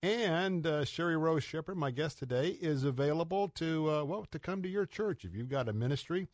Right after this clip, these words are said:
especially, uh, all of the type of things we've talked about today, there's also some coaching online as well. Hey, take a, take a visit to his royal family dot com.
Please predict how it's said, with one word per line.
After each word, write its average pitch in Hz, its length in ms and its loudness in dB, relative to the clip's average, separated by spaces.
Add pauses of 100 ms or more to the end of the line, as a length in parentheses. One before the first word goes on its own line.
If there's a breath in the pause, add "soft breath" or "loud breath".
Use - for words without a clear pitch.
(360 soft breath)
especially, 139 720 0 (100)
uh, 95 380 -2 (200)
all 113 240 0
of 135 60 0
the 127 80 -2
type 127 280 -2
of - 80 -8
things 127 260 0
we've 120 160 -4
talked 120 280 -2
about 113 320 -2
today, 117 420 0
there's 104 280 -2
also 113 400 -4
some 104 200 -4
coaching 120 460 -2
online 117 420 0
as 101 100 -2
well. 113 280 0 (420 soft breath)
Hey, 165 200 2
take - 320 -2
a, 196 320 -2
take 202 220 -2
a 202 80 2
visit 160 480 0
to 156 380 0
his 156 280 0
royal 160 400 2
family 151 440 -2
dot 143 280 -2
com. 110 300 -2